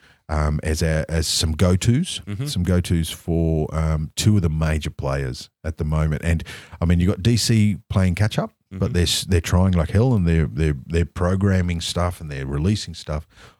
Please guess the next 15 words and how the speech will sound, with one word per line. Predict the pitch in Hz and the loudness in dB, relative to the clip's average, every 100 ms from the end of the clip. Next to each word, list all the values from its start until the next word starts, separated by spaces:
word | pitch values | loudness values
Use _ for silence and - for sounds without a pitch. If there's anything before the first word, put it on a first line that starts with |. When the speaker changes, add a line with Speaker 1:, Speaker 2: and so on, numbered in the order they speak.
| _ | _
Speaker 1:
all | 98 92 | 4 4
the | 82 | 4
time | - 87 82 | 2 2 2
to, | - 78 76 73 - | 0 0 0 -2 -4
to | 90 | -6
try | - 85 | 0 0
to | 78 | 2
level | 82 80 | 2 2
the | 76 | -2
playing | - 80 90 | -2 0 0
field | - 98 | -2 -2
a | 90 | 0
little | 98 104 | 0 0
bit. | 160 | -4
Speaker 2:
Mm. | - | -8